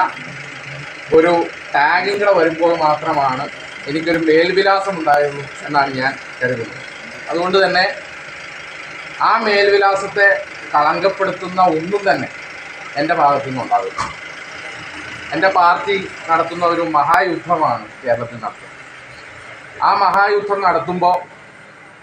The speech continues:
കേരളത്തിൽ ഉണ്ടാവേണ്ട ഒരു അനിവാര്യതയുണ്ട്. കാരണം ഞാനടക്കമുള്ള ആളുകൾ കഴിഞ്ഞ കുറേ കാലമായി ഈ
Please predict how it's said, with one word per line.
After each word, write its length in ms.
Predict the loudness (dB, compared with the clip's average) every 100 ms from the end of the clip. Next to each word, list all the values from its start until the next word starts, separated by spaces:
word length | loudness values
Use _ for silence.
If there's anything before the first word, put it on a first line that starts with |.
| -20 -20 -6 0
കേരളത്തിൽ 560 | 2 2 0 0 -2 -2 -8 -20 -20 _ _ -8
ഉണ്ടാവേണ്ട 560 | 2 4 4 2 2 2 2 0 -8
ഒരു 120 | -8 -8 -10
അനിവാര്യതയുണ്ട്. 640 | -8 0 4 4 0 -6 -10 _ _ _ _ _ _ _ _ _ _ 0
കാരണം 280 | 2 2 0
ഞാനടക്കമുള്ള 600 | 2 4 2 0 2 4
ആളുകൾ 260 | 4 2 0
കഴിഞ്ഞ 200 | -2 -2 -4
കുറേ 140 | -4 -2 2
കാലമായി 420 | 2 2 -2 -4 -10 -20 _ _ _ _ _ _ _ _ -6
ഈ 140 | 0